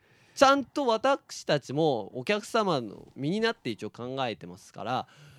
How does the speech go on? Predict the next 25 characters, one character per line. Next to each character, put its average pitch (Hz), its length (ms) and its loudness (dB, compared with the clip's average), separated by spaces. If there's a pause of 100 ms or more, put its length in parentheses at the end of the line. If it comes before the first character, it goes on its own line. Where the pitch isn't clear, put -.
(140)
私 - 480 4
た 180 140 2
ち 123 100 -12
も 113 80 -8
一 110 240 -10
応 233 40 -8
使 - 200 -4
っ 226 80 -2
て - 80 -6
ま 208 120 -2
す - 60 -18
か 127 80 -4
ら、 117 60 -2
僕 226 240 0
な 339 120 4
ん 269 60 -4
か 151 120 -2
こ 117 140 -6
う、 - 60 -8
髪 254 380 0
を、 127 420 0
あ 107 140 -8
の、 95 500 -10
砂 254 280 0
で 160 220 0